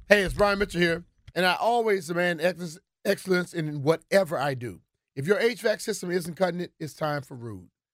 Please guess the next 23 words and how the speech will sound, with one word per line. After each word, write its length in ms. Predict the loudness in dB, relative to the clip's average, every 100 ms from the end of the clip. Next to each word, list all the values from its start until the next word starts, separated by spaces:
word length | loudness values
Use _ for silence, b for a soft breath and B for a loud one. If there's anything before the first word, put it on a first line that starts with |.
| _ 0
Thanks 240 | 0 0 -2
to 100 | 0
the 100 | 2
I 220 | 2 2
R 180 | 2 0
A 80 |
Act, 220 | 2 0 -2 _ _ -10
you 100 | -4
can 100 | -4
snag 400 | 0 2 2 -2
up 80 |
to 80 | -6
two 160 | -10 -4
thousand 340 | 2 2 2
dollars 240 | -2 -2 -2
in 100 | -2
tax 280 | -2 -2
credits 340 | -4 -4 -4 -10 _ _ -4
for 100 | -4
qualifying 680 | 2 2 2 0 0 0 0
heat 180 | -4
pump 200 | -4 -6
systems. 440 | -6 -14 -16 -20